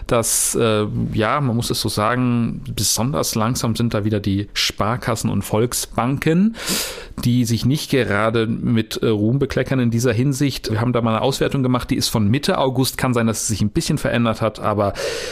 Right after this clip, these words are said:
wir haben da dreihundertzweiundzwanzig Sparkassen untersucht und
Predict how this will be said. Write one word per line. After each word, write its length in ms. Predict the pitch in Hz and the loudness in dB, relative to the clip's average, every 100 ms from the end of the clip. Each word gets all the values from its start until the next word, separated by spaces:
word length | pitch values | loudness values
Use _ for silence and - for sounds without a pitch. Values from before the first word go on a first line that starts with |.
| - - | -10 -2
wir 120 | 110 | 0
haben 140 | 117 | 2
da 80 | 110 | 0
dreihundertzweiundzwanzig 1300 | - 107 113 156 151 - 143 123 120 113 - - - | 0 0 2 2 0 0 0 0 0 -2 -2 -6 -4
Sparkassen 840 | - - 113 131 - 160 - 175 202 - - | -2 0 0 0 -2 -2 0 -2 -4 -10 -2
untersucht 960 | 135 131 113 104 117 185 269 - - - - - - - | 0 2 2 2 2 4 2 0 -6 -6 -10 -12 -12 -2
und 440 | 147 147 - - | 0 0 -2 -10